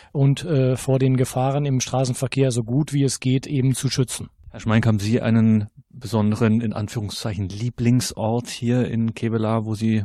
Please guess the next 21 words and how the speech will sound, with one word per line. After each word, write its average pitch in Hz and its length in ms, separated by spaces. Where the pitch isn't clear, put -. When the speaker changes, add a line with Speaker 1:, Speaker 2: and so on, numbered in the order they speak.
Speaker 2:
besonders 107 540
gern 110 260
sind, 123 300
vielleicht - 440
dann 110 120
auch - 160
mal 110 120
allein? 104 400
Speaker 1:
Ja, 123 400
da 127 120
gibt 131 180
es - 160
zwei. 127 440
Also 127 220
einmal 143 260
bin 139 140
ich 139 120
sehr 135 200
gerne 143 240
am 131 140
Gnadenbild 151 680